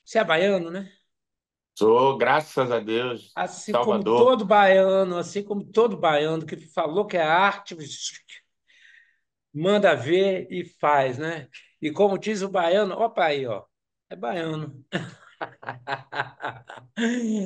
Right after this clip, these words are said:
Speaker 1: Eu adoro a Bahia, adoro o povo baiano, vou te falar uma coisa, como eu amo,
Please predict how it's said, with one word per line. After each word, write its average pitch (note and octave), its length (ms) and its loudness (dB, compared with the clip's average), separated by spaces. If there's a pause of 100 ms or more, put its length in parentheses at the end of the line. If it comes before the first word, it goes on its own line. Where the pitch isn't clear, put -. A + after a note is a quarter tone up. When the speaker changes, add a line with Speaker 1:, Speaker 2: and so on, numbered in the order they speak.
(160)
Speaker 1:
Eu E3+ 120 0
adoro E3 340 -2
a D3+ 40 -2
Bahia, D3 420 -2
adoro C#3+ 340 -4
o B2 60 -14
povo B2+ 220 -8
baiano, A#2+ 460 -6
vou B2 140 -12
te B2 120 -20
falar B2 240 -8
uma B2 220 -10
coisa, - 420 -16
como D3+ 200 -8
eu C3+ 160 -6
amo, B2 360 -10